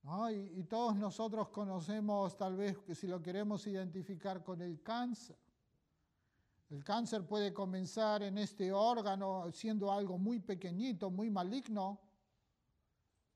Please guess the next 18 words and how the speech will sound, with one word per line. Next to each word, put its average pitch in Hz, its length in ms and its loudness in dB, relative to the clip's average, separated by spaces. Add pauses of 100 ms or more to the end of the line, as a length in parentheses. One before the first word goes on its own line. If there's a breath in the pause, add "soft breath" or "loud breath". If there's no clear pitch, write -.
(120)
pero 180 180 -2
cuando 180 300 0
no 208 160 0
se 214 140 -2
le 202 160 0
presta 214 360 0
atención, 190 520 -2
¿qué 196 180 0
hace? 143 480 -6
Se - 260 -6
desparrama 185 840 0
por 175 160 -4
el 170 120 -2
resto 190 320 -4
de 180 120 -2
los 170 200 -4
otros 160 440 -8
órganos. 123 680 -20